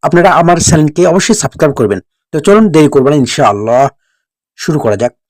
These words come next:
আমাদের প্রাণপ্রিয় রাসূলুল্লাহ সাল্লাল্লাহু আলাইহি ওয়াসাল্লাম সর্বপ্রথম নিজ হাতে আজওয়া খেজুরের বীজ রোপণ করেছিলেন। এই খেজুরের বীজ রোপণ ও জন্মের পিছনে রয়েছে বিশেষ কারণ, যার ফলে এই খেজুরে রয়েছে বিশেষ বরকত ও ফজিলত। হযরত সালমান ফার্সি রাহমাতুল্লাহ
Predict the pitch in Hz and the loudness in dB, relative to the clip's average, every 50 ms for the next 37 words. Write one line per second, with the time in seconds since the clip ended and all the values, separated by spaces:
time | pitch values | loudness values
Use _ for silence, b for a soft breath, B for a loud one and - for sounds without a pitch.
0 | _ _ _ _ _ _ _ - 165 196 233 269 269 - 262 233 233 226 233 254 | _ _ _ _ _ _ _ -4 0 0 2 2 2 0 2 0 0 2 4 4
1 | 254 262 233 208 - - - 247 226 233 233 233 226 - - 196 190 185 208 208 | 4 4 2 2 0 2 2 2 4 4 2 2 0 0 -2 -2 0 0 0 -2
2 | 202 214 220 220 220 220 214 - - 214 208 208 - 202 165 165 - 143 - 151 | -2 0 0 0 0 0 -2 -2 -2 -2 -2 -2 -2 -2 -2 -2 -2 -4 -6 -6
3 | 170 B B B B B B 151 190 214 - 202 202 - 226 - - 175 147 156 | -6 B B B B B B -2 0 0 0 0 -2 0 -2 -2 0 -2 0 0
4 | 185 190 196 185 - - 180 151 175 170 147 131 147 147 - 147 139 - - 156 | 0 0 0 -2 -4 -6 -2 0 0 0 0 0 -2 -2 -2 -2 -2 -2 -2 -2
5 | 165 - 131 117 113 - - 147 123 - _ B B B B B B 202 214 - | -4 -2 -4 -4 -4 -6 -6 -8 -8 -8 _ B B B B B B -4 -2 0
6 | 226 208 214 226 220 156 143 165 - - 135 151 143 - 185 165 151 139 113 135 | 0 2 4 2 2 2 0 -2 -2 0 -2 -2 0 0 -2 -2 -2 -2 0 0
7 | 139 143 151 170 - - 185 - 185 185 175 175 165 - - 131 120 120 - 151 | 0 0 0 -2 -2 -4 -6 -4 -2 -2 -2 -2 -2 -2 -6 -6 -6 -6 -8 -8
8 | 143 - - - 120 117 127 127 117 b b b b b b b 131 117 175 196 | -8 -8 -8 -6 -4 -4 -2 -4 -6 b b b b b b b -2 0 0 0
9 | 202 - 202 202 202 190 - 175 147 175 160 151 151 151 147 - 139 110 131 127 | 0 0 0 0 0 0 -2 -4 -2 -2 0 2 0 0 0 -2 -6 -6 -6 -6
10 | - 180 - - 120 117 120 - - - - 123 - 123 117 135 143 131 131 B | -6 -8 -10 -8 -8 -8 -8 -8 -8 -12 -12 -12 -14 -8 -4 0 0 0 0 B
11 | B B B B B B B B - 156 214 226 226 - - 202 202 214 254 247 | B B B B B B B B -2 0 0 0 0 0 0 2 2 4 4 2
12 | - 247 240 - - 254 233 220 - 214 214 214 214 202 160 151 | 2 0 -2 0 2 2 2 2 0 0 0 2 2 2 2 2